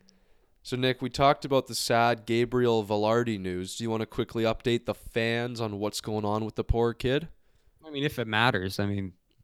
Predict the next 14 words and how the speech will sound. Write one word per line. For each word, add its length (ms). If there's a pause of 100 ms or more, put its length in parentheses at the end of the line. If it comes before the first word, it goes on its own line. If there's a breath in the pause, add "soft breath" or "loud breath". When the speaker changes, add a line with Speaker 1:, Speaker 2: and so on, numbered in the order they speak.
(160)
Speaker 2:
he's 140
just 220
Speaker 1:
Oh, 40
Speaker 2:
some, 140
Speaker 1:
we 80
got 160
some 80
Speaker 2:
he's 40
some 120
Speaker 1:
L 60
A 100
fans 480
out 160
here. 260